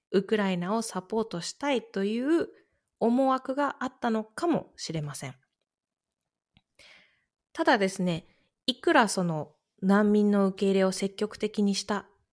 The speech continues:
とはゆえ、長期的に見ればやはり難民は資金面で負担になるのではないか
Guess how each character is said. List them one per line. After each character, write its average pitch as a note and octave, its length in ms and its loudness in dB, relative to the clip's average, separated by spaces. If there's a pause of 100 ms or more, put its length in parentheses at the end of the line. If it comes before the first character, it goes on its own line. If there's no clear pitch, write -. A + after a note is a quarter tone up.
(480)
と F#3+ 140 -2
は D#3+ 200 -4
ゆ F#3+ 240 2
え、 A3 280 0 (520)
長 D#4 240 4
期 D#4+ 140 -12
的 E4 240 -2
に D#4 140 0
見 D#4 140 2
れ C#4 100 6
ば D#3+ 200 -2 (260)
や F3 120 2
は C4 160 2
り A3 100 4
難 G#3 300 2
民 A#3+ 240 -2
は B3+ 240 -2 (300)
資 - 180 -10
金 C#4+ 240 0
面 F3+ 240 0
で D3 240 -8 (220)
負 - 140 -20
担 A3+ 180 2
に A#3+ 100 2
な B3+ 140 2
る C4 100 2
の F#3+ 140 2
で D#3 100 -2
は D3+ 100 -6
な F3+ 160 2
い G#3+ 80 0
か D#3 260 -14